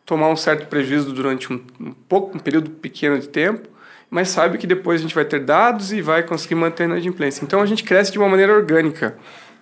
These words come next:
É, é um crescimento orgânico. Então, você não vai ver, por exemplo, a Zenf falando assim, nós vamos expandir pro Brasil inteiro amanhã. Não vai acontecer isso.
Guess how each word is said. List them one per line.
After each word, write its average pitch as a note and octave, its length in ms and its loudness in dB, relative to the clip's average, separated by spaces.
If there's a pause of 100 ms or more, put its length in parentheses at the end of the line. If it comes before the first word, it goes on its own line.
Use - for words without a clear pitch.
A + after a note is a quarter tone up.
(120)
É, - 240 -6
é C3+ 40 2
um C#3 60 0
crescimento D#3 480 -4
orgânico. C3+ 480 -2 (440)
Então, E3 120 -6
você A3+ 120 0
não A3+ 80 2
vai G#3+ 180 4
ver, F3 220 2
por E3+ 100 0
exemplo, D3+ 380 0
a D#3+ 60 2
Zenf D3 260 -2
falando D#3 200 -2
assim, D3 160 -6
nós B2+ 160 -2
vamos F#3 160 0
expandir G#3 360 -2
pro A3 100 -6
Brasil G3+ 300 2
inteiro A3+ 280 2
amanhã. G#3 520 0
Não E3 240 -6
vai D#3+ 180 0
acontecer B2+ 400 -8
isso. - 380 -14